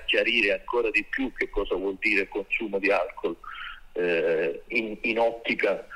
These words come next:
di strategie di lotta al cancro. È stato inserito il concetto di dieta mediterranea. Poi ci sono delle cose importantissime che il Parlamento evidenzia alla Commissione, cioè l'accesso alle cure innovative deve essere uguale per tutti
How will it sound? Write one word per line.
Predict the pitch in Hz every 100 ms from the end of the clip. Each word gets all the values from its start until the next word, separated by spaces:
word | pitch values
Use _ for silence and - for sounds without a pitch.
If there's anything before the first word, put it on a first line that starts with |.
| - - -
di | -
strategie | - 104 107 104 117
di | 101
lotta | 98 - 113
al | 104
cancro. | - 151 143 135 123 -
È | 107
stato | - 113
inserito | 107 98 110 110 104
il |
concetto | - 113 110 104 -
di | 107
dieta | 110 -
mediterranea. | 95 104 - 127 135 151 135 - 101 - - - -
Poi | 147 139
ci | 147
sono | 123 147
delle | 120 113
cose | 110 120
importantissime | 110 104 117 - 113 110 - - - 104 95 - - - -
che | 104
il | 95
Parlamento | 107 101 104 110 107 101 101
evidenzia | 95 101 104 98 104
alla | 95
Commissione, | 95 101 101 101 - 107 - 110
cioè | - 110 107
l'accesso | 104 98 - 120 -
alle | 110 110
cure | 104 104
innovative | 101 101 98 98 117 104
deve | 95 98 98
essere | -
uguale | 101 104 104
per | 95 -
tutti | - - -